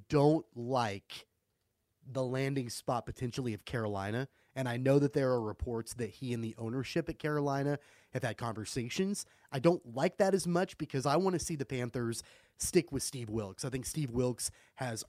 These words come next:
earned an opportunity to be the full-time head coach next year. He inherited that dumpster fire that Matt Rhule left, uh, when he got fired earlier this season and nearly led Carolina to the playoffs. So I, I wanna see Steve Wilks get a shot next season.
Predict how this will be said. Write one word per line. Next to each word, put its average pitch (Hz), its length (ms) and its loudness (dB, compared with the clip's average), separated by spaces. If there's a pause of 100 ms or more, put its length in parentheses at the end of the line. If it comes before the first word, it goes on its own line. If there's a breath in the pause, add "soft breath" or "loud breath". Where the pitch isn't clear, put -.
earned 135 260 0
an 156 80 4
opportunity 139 640 0
to 113 140 -10
be 120 200 -6
the 135 80 -4
full-time 156 380 -2
head 147 160 -2
coach 156 340 2 (300 soft breath)
next 143 320 -2
year. 151 180 -2
He 135 200 -8
inherited 131 560 0 (420 soft breath)
that 120 220 -6
dumpster 139 360 -4
fire 139 280 4
that 113 160 -4
Matt 123 200 0
Rhule 120 380 2
left, 117 380 -4 (340 soft breath)
uh, 120 200 0
when 110 160 -2
he 135 80 0
got 123 260 -2
fired 127 360 2
earlier 127 380 -2
this 110 180 -6
season 131 460 -2 (240 soft breath)
and 147 240 -2
nearly 196 380 4
led 175 240 2
Carolina 151 500 2
to 139 120 -2
the 120 80 -6
playoffs. 107 540 -4 (220 soft breath)
So 156 220 6
I, 135 160 6
I 143 80 2
wanna 147 340 4
see 151 280 -4
Steve 143 280 -4
Wilks 127 300 -2
get 131 140 -4
a 110 60 -4
shot 117 340 -4
next 139 220 -4
season. 143 380 -2